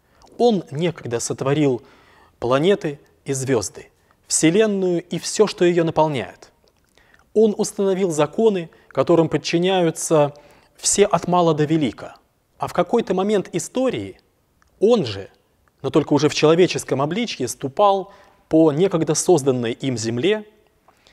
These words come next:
и, руководствуясь жалостью и милосердием, радея о человеческом спасении и исправлении, он совершал удивительные чудеса, исцеления, изгнание демонов и всё то, о чём мы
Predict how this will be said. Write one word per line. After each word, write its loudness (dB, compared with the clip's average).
и, -4
руководствуясь 0
жалостью -2
и -4
милосердием, -4
радея 2
о -4
человеческом -2
спасении -4
и -2
исправлении, -8
он -6
совершал -6
удивительные -6
чудеса, -6
исцеления, -4
изгнание -4
демонов -4
и -2
всё 0
то, 2
о -2
чём -2
мы -10